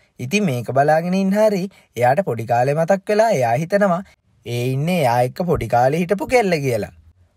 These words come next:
කොහොම හරි ඉතින් ශෛලු හරිගේ ගෙදර ආවම හරිගේ පොඩි කාලේ ෆොටෝ එකක් දැකලා මේ ඉන්නේ පොඩි කාලේ එයාගේ යාළුවා කියලා දැනගන්නවා. ඉතින් ඇත්තටම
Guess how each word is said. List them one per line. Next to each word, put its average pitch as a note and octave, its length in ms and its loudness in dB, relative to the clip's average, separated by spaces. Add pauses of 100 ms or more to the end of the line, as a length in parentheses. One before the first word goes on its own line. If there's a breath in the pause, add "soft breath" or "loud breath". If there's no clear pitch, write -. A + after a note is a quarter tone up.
(120)
කොහොම D3 280 0
හරි F#3+ 220 2
ඉතින් G3 260 -2
ශෛලු C#3+ 380 0
හරිගේ C3+ 380 -2
ගෙදර A2+ 280 -2
ආවම F3+ 440 2 (320 soft breath)
හරිගේ B2+ 460 -4
පොඩි A#2+ 220 -4
කාලේ D3+ 300 0
ෆොටෝ A#2 240 0
එකක් C#3 280 -2
දැකලා F#3+ 380 0 (300 soft breath)
මේ A#2+ 220 -8
ඉන්නේ C#3 260 -4
පොඩි B2 260 -4
කාලේ C3+ 320 2
එයාගේ C#3 340 0
යාළුවා B2 340 -2
කියලා C#3+ 280 0
දැනගන්නවා. E3 520 -2 (320 soft breath)
ඉතින් D#3+ 300 -2
ඇත්තටම D#3+ 500 2